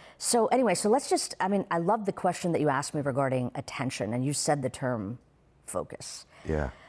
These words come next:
Speaker 1: But that actually is just one part of the attention
Speaker 2: Okay.
Speaker 1: landscape.
Speaker 2: This
Speaker 1: So
Speaker 2: is important to know before an exercise so we know what we're actually working on. So, yeah.
Speaker 1: Exactly. That's what
Speaker 2: Okay.
Speaker 1: I was thinking. I think that it helped, it helped me
Speaker 2: Yep.
Speaker 1: understand why it would be worth doing this,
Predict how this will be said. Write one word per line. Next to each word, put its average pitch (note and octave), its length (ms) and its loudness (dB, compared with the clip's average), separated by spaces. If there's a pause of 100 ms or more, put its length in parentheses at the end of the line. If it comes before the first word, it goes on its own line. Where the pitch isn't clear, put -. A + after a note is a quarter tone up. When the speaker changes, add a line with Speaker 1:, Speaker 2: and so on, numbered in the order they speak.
(100)
Speaker 1:
But D3 120 -4
that A3 160 2
actually G#3 340 2
is D3 140 -2
just - 320 -6
one E4+ 480 -2
part F#3+ 400 0
of C3+ 120 -4
the C#3+ 120 0
attention C#3 480 -2
Speaker 2:
Okay. D#2 180 0 (160)
Speaker 1:
landscape. C#3 600 -4
Speaker 2:
This - 100 -8
Speaker 1:
So B2+ 120 2
Speaker 2:
is D3 60 2
important C#3 380 0
to G2 40 2
know F#2 280 4
before F2+ 420 0
an F2+ 80 0
exercise E2 500 0
so D#2+ 100 0
we E2+ 60 4
know F2 100 2
what C#2 40 2
we're D#2+ 160 2
actually D2+ 200 -2
working D2 280 0
on. - 200 -8
So, - 140 0
yeah. G#2 140 4
Speaker 1:
Exactly. D4+ 540 2
That's F#3 180 2
what A3+ 60 2
Speaker 2:
Okay. - 20 4
Speaker 1:
I G#3 40 2
was G3 120 -2
thinking. G#3 240 4
I D3+ 80 2
think F#3 220 -2
that F3+ 160 4
it C#3+ 100 2
helped, D3+ 340 -2
it F#3+ 100 2
helped C#4+ 260 0
me G3 300 4
Speaker 2:
Yep. F3+ 80 2
Speaker 1:
understand F#3 540 0
why D3 200 2
it F3 40 2
would D#3 120 -2
be D#3 60 2
worth D3 340 0
doing D3 180 -2
this, C#3+ 140 -2